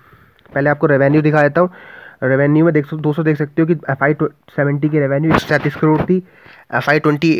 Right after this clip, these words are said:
एटीन की एक सौ तैंतीस करोड़ थी और एफ़आई नाइनटीन की एक सौ छियालीस करोड़ थी और एफ़आई ट्वेंटी ट्वेंटी की एक सौ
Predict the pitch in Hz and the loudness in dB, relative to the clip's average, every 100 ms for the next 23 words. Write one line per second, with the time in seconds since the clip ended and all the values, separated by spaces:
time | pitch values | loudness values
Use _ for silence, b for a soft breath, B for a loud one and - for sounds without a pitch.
0 | - 139 139 151 156 156 208 b b - | -2 -2 0 2 2 0 -4 b b -10
1 | 139 170 143 151 143 143 127 123 131 139 | -6 -2 -2 -2 -4 -4 -4 -2 0 0
2 | 147 151 147 143 151 147 180 160 160 151 | 0 0 0 0 0 0 -2 -2 -4 -2
3 | 143 139 151 156 - 160 147 151 156 139 | -2 0 -2 0 0 0 0 -2 0 -4
4 | 139 151 143 151 156 202 B B B 147 | -2 -2 -2 -2 -2 -4 B B B -8
5 | - | -2